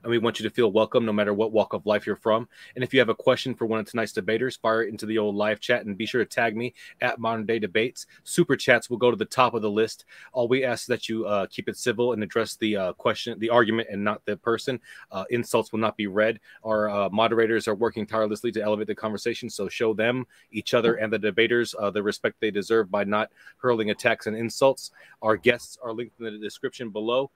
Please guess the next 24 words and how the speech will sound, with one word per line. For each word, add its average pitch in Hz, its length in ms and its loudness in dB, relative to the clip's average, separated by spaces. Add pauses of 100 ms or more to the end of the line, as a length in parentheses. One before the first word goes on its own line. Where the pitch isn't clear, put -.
(220)
So 110 240 -4
if - 160 -8
you're 113 100 -2
listening 117 400 -6
on 104 180 -4
YouTube 120 360 -2
or 110 120 2
via 110 200 2
the 107 80 0
podcast, 123 760 2
be 123 180 -2
sure 120 260 -2
to, 113 340 -2
uh, 107 100 0
click - 220 0
on 117 100 0
their 113 120 2
links 117 280 -2
if 98 80 -10
you 113 60 0
like 113 180 0
what 117 140 -4
you're 120 80 -2
hearing 135 320 -2